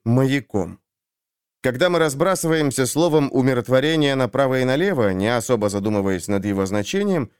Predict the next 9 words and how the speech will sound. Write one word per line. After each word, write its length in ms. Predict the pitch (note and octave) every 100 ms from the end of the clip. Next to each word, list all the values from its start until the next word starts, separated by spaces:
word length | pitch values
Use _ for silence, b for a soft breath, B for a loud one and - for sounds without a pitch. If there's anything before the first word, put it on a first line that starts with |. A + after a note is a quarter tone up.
| _ -
мы 140 | F3
уменьшаем 640 | - G#3+ G#3 G3 G#3 G#3+ G3+
его 220 | F#3+ F3+
ценность, 540 | - G#3 G#3 F#3 -
и 40 | F3
оно 200 | F3 E3+
становится 500 | E3+ F3 E3+ D#3+ D#3
просто 400 | D3+ F#3 - C#3
пустяком, 800 | D3 C#3 - C#3+ - C#3 F#2+